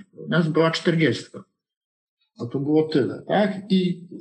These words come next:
wskutek tego nagle namnożyło się statystycznych bezrobotnych pobierających pieniądze, czego nie było w Czechach. Bo Czesi by-, by-, by w tym punkcie, punkcie ro-, rozsądniejsi.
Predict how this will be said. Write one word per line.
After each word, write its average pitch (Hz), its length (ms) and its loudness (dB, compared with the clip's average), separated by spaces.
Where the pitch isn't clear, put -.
wskutek - 520 0
tego 131 340 2
nagle 196 460 6
namnożyło 170 560 4
się 165 200 2
statystycznych 151 680 0
bezrobotnych 156 640 0
pobierających 190 680 0
pieniądze, 131 400 2
czego 190 200 2
nie 196 140 6
było 208 160 0
w - 60 -12
Czechach. 135 460 -2
Bo 160 180 0
Czesi 180 540 2
by-, 190 240 4
by-, 214 260 4
by 185 160 4
w 190 60 -4
tym 202 180 4
punkcie, 190 520 4
punkcie 175 300 4
ro-, 175 680 4
rozsądniejsi. 175 800 2